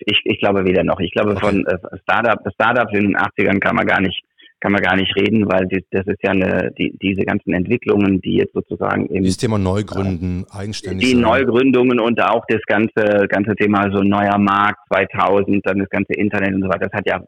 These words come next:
Speaker 1: die Welt komplett, äh, von links auf rechts gedreht.
Speaker 2: Mhm.
Speaker 1: Also in den achtzigern gab's ja, da, da,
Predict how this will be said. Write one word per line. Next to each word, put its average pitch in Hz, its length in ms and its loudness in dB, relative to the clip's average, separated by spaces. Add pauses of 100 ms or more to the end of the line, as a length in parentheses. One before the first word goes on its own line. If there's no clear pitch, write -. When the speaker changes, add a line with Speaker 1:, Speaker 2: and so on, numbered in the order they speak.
Speaker 1:
die 92 120 -4
Welt 87 220 -2
komplett, 92 500 -4
äh, - 200 -14 (160)
von 92 120 -4
links 90 220 -2
auf 87 160 -6
rechts 85 220 -4
gedreht. - 360 -6 (160)
Speaker 2:
Mhm. 95 120 -16 (180)
Speaker 1:
Also 101 200 0
in 104 100 2
den 101 120 0
achtzigern 104 540 0
gab's 95 260 0 (120)
ja, 90 280 0 (140)
da, - 240 -6 (100)
da, 87 100 -4